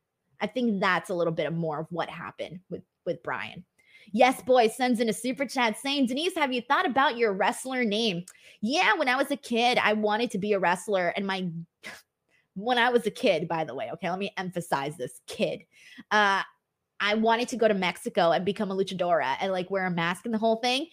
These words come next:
And my wrestler name was gonna be Pina Colada. Yeah. My mom told that story at my wedding, by the way. Uh, she said apparently that she was very concerned because she actually believed that that was what I was gonna do with my life. And I didn't know that my mom was legitimately concerned that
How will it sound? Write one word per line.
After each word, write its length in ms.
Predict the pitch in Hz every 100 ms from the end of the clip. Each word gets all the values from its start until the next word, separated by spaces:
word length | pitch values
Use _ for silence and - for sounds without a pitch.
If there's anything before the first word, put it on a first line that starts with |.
| - _
And 180 | 220 220
my 180 | 208 202
wrestler 480 | 196 214 - 226 202
name 260 | 190 196
was 140 | 180 175
gonna 160 | 190
be 140 | 170 180
Pina 320 | - 185 170
Colada. 520 | 190 156 143 120 104 - - - -
Yeah. 360 | 190 170 156 - _ _ _
My 160 | 202 226
mom 360 | 220 208 202
told 240 | 180 202 175
that 200 | 170 170
story 360 | - 175 175
at 180 | 160 -
my 140 | 165 160
wedding, 420 | 156 143 160 160
by 160 | - 127
the 80 |
way. 280 | 147 113 107 _ - - -
Uh, 180 | 160
she 200 | 180 262
said 240 | - 220 214
apparently 520 | 214 240 208 190 185
that 120 | 165
she 140 | 180 202
was 120 | 185
very 380 | 180 180 175 175
concerned 560 | 196 180 - 170 165
because 240 | 165 165 175
she 160 | -
actually 380 | 180 165 - 190
believed 600 | 170 170 175 170 165 180
that 140 | 175 -
that 160 | 156 -
was 340 | 196 190 175
what 120 | - 143
I 80 |
was 120 | 147 170
gonna 200 | 165 165
do 200 | 151 156
with 160 | 160
my 180 | 175 160
life. 300 | 147 120 - _ - -
And 120 | 214 196
I 100 | 208
didn't 340 | 226 208 190
know 260 | 196 185 180
that 160 | 156
my 100 | 175
mom 400 | 175 175 165 170
was 180 | 175 165
legitimately 720 | 175 175 - 185 170 151 180
concerned 680 | 180 185 - 196 160 160
that 120 | 165